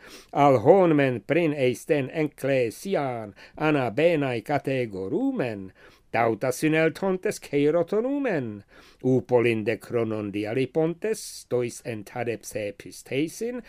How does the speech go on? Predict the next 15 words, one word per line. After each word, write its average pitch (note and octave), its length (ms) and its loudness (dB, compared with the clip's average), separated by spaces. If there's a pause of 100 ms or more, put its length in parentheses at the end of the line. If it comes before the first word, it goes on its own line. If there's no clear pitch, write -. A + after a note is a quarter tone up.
(140)
epeidana A2 880 2
piomen, D3+ 640 -2 (300)
palin B2+ 340 2
epitimomen. F3+ 1040 -2 (580)
Pros - 360 6
poiumenoi D3 920 6 (380)
de B2 240 4
sophotatoi F3+ 1040 4
ton C3+ 320 0
Helenon B2 880 2
einae, C3 640 -4 (280)
toiutois D#3 800 4
chromet A3+ 640 2
has D3+ 300 -4
symbulois, A#2+ 1040 -2